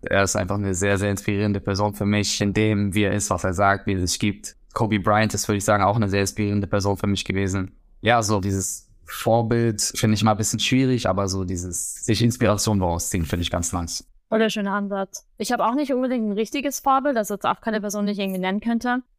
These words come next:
Speaker 2: Ich habe auf jeden Fall mal ein Buch gelesen, das hieß Serendipity, also Glücksfall. Und das war ein Buch, in dem es quasi um verschiedene Kurzgeschichten ging über Leute, die aus einer negativen Situation oder aus Pech was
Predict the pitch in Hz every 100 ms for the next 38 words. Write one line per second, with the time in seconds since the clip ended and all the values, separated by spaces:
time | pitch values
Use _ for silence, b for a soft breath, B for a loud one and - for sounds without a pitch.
0 | _ 214 240 233 214 214 226 247 - 220
1 | 208 202 202 202 202 190 254 254 196 196
2 | 196 214 226 - 196 - 208 196 - -
3 | 202 208 226 240 202 208 190 190 190 185
4 | 190 _ 214 240 - - 262 233 196 -
5 | 208 202 180 226 277 - _ _ - 208
6 | 214 - 220 214 208 196 208 - 220 208
7 | - 247 - 196 214 - 202 190 202 196
8 | - 185 190 190 185 196 214 214 247 208
9 | 202 113 185 190 - _ - 196 233 320
10 | 320 320 294 302 285 285 277 277 277 247
11 | 202 190 185 - - 226 233 - 214 -